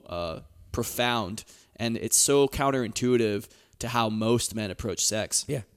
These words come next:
Speaker 1: Right? So getting back to that question, like, what do you do if, if someone listening or watching this is like, "Damn, I really want to, you know, I really want her, to bring her into her full pleasure and not just enduring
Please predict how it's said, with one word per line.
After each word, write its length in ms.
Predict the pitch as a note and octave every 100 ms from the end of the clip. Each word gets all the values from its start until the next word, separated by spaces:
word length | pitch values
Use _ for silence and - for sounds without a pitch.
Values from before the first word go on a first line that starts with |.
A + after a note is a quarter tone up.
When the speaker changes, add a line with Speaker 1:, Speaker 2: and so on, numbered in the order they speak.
| _ _ _ _ - C3+
Speaker 1:
Right? 240 | B2+ C3
So 180 | C3 A2+
getting 240 | D3 D#3+
back 160 | C#3 C3+
to 80 | C3+
that 140 | G#2+
question, 340 | - C#3+ -
like, 160 | A#2+ G#2+
what 160 | A#2+ D3
do 80 |
you 120 | D3+ A2+
do 220 | C3 D#3
if, 200 | A#2 -
if 160 | F2+ -
someone 300 | C3+ B2+ A2
listening 320 | A#2 - A2
or 100 | F#2
watching 380 | F#2 A2 B2+ G#2
this 240 | F#2+ - - - _ -
is 60 |
like, 200 | A2+ -
"Damn, 280 | G#2+ C3 G#2+
I 60 | F#2
really 340 | A2+ A#2 A2+
want 420 | G2+ G2 G#2+ A2
to, 440 | - A2 G2+ F2+ - _ _ _ _ -
you 100 | A2
know, 60 |
I 60 | F#2
really 240 | G#2 A2
want 300 | G2+ G2+ F#2
her, 80 | B2+ -
to 80 | G#2
bring 200 | A2 G2
her 340 | - A#2+ A2+
into 380 | A2+ G#2 - G#2
her 400 | A2 A#2+ A2+ A2 _ _ _ -
full 240 | B2 B2
pleasure 420 | - B2 B2+ A2+
and 100 | G2+
not 200 | G#2 A#2
just 240 | B2+ A#2 -
enduring 720 | A#2+ A#2 A#2 A#2+ A2+ A2+